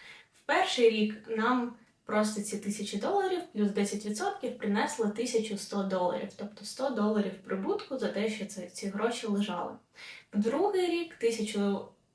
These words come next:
сто доларів вже принесли нам тисячу двісті десять доларів, тобто сто десять доларів додаткового прибутку за другий рік.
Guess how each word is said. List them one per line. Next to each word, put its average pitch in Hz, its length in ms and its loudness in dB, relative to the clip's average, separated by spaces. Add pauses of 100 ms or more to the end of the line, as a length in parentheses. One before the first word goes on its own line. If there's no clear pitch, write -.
(380)
сто 214 300 2
доларів 190 580 2
вже 349 280 -2 (380)
принесли 254 680 2
нам 269 500 2
тисячу 240 440 -2
двісті 202 420 -4
десять 180 480 -6
доларів, 185 460 -6 (140)
тобто 196 400 -4
сто - 300 0
десять 190 440 0
доларів 339 460 0 (480)
додаткового 196 680 4
прибутку 208 480 -6
за 202 120 0
другий 208 340 0
рік. - 200 -8